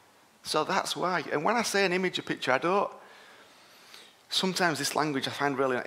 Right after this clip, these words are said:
it's not like I saw a vision of a bulldozer rumbling along. Like, I just thought about a bulldozer. That's what happened then. I just thought about it.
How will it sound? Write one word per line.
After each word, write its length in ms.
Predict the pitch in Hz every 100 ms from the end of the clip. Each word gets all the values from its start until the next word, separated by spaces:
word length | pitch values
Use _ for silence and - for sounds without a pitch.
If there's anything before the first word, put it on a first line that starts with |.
| -
it's 180 | 156 -
not 180 | 208 135
like 340 | 156 156 - -
I 80 |
saw 300 | - - 127
a 20 | 113
vision 380 | 117 117 107 95 90 -
of 120 | 110
a 60 | 104
bulldozer 640 | 101 117 113 104 98 101
rumbling 420 | 95 107 110 107 104
along. 460 | 98 107 104 90 - - -
Like, 280 | 123 131 -
I 60 | 127
just 240 | 320 -
thought 240 | 175 196 143
about 220 | 143 135
a 40 |
bulldozer. 520 | 139 170 120 104 87 95 - - - _ _ _ -
That's 240 | 170 -
what 140 | 175 151
happened 320 | - 131 127
then. 240 | 143 107 - - -
I 60 |
just 200 | 139 202
thought 240 | - 220 196
about 320 | 123 110
it. 100 | 98